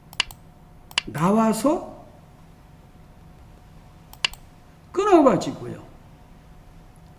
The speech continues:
잡을 때 단수 치고 는다면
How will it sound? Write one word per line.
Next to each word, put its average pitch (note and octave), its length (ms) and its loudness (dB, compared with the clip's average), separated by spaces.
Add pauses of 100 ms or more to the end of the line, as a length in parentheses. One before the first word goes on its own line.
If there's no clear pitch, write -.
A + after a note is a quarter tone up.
(360)
잡을 A3+ 400 0 (100)
때 D#4+ 320 0 (600)
단수 A#3 440 4
치고 C4+ 440 0 (360)
는다면 A3 960 6